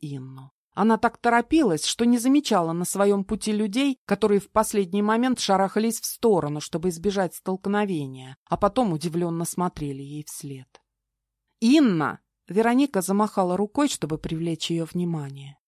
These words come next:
Увидев первую жену своего мужа, Инна зарыдала и бросилась к ней на грудь.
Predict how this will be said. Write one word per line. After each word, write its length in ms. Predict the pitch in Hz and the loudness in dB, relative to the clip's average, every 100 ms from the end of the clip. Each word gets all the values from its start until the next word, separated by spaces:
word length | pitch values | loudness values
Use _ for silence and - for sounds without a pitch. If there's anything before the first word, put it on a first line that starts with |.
| _ _ | _ _
Увидев 440 | 208 220 214 285 - | -2 2 2 0 0
первую 360 | 226 208 202 | 0 2 2
жену 300 | 196 226 202 | 2 2 0
своего 400 | 165 185 202 208 | -2 -2 0 0
мужа, 420 | 226 302 302 160 143 _ | 2 2 0 -4 -6 _
Инна 340 | 262 262 180 | 4 4 4
зарыдала 680 | 170 202 226 220 247 277 190 | 2 2 4 4 4 4 4
и 100 | 160 | 0
бросилась 580 | 151 180 175 - 175 - | -2 -2 -2 -4 -6 -6
к 80 | - | -4
ней 200 | 180 170 | -4 -2
на 180 | 180 185 | -4 -4
грудь. 480 | 165 127 127 - | -8 -10 -16 -20